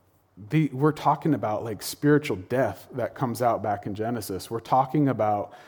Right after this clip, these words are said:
how, you know, we, we're fallen and we need new life from God. And we're talking about all these things that are foundational in Romans." And the believers,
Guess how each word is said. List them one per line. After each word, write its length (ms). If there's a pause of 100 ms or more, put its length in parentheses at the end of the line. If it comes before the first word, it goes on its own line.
(180)
how, 560
you 200
know, 160
we, 240
we're 240
fallen 720 (400)
and 460
we 120
need 480 (760)
new 300
life 340
from 300
God. 480
And 260
we're 160
talking 340
about 180
all 140
these 260
things 300
that 140
are 100
foundational 720
in 60
Romans." 440
And 120
the 40
believers, 840